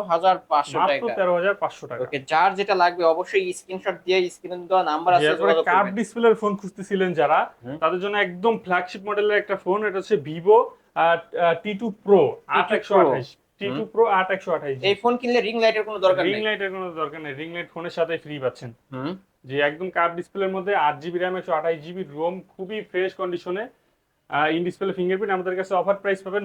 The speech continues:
Speaker 2: মাত্র ছাব্বিশ হাজার পাঁচশো
Speaker 1: মাত্র
Speaker 2: টাকা।
Speaker 1: ছাব্বিশ হাজার পাঁচশো টাকায় কিন্তু
Speaker 2: মাত্র
Speaker 1: ফুল
Speaker 2: ছাব্বিশ হাজার পাঁচশো
Speaker 1: ফ্রেশ
Speaker 2: টাকা।
Speaker 1: কন্ডিশনে পেয়ে যাবেন
Speaker 2: আর
Speaker 1: Vivo
Speaker 2: ডিসকাউন্ট করে
Speaker 1: টি টু।
Speaker 2: দিলাম জান, মাত্র পঁচিশ হাজার পাঁচশো টাকা।
Speaker 1: পঁচিশ হাজার পাঁচশো করে দিলেন,
Speaker 2: জি।
Speaker 1: মাত্র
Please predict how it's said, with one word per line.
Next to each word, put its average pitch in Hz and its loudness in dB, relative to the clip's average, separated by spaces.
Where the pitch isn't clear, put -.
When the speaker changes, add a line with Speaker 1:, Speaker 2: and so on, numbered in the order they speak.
Speaker 2:
মাত্র 160 -4
ছাব্বিশ 160 -6
হাজার 185 -2
পাঁচশো 139 -2
Speaker 1:
মাত্র - 2
Speaker 2:
টাকা। 220 2
Speaker 1:
ছাব্বিশ 180 0
হাজার 208 4
পাঁচশো 170 0
টাকায় 156 2
কিন্তু 143 -6
Speaker 2:
মাত্র 135 -6
Speaker 1:
ফুল 202 6
Speaker 2:
ছাব্বিশ 196 2
হাজার 185 4
পাঁচশো 196 4
Speaker 1:
ফ্রেশ - -14
Speaker 2:
টাকা। 190 2
Speaker 1:
কন্ডিশনে 170 0
পেয়ে 151 -2
যাবেন 147 -2
Speaker 2:
আর 156 -4
Speaker 1:
Vivo 147 -6
Speaker 2:
ডিসকাউন্ট 202 4
করে 208 6
Speaker 1:
টি - 4
টু। 202 4
Speaker 2:
দিলাম 214 4
জান, 220 0
মাত্র 190 0
পঁচিশ 202 2
হাজার 226 4
পাঁচশো 214 4
টাকা। 254 4
Speaker 1:
পঁচিশ 277 2
হাজার 254 4
পাঁচশো 226 0
করে 214 4
দিলেন, 170 0
Speaker 2:
জি। - -6
Speaker 1:
মাত্র 165 -2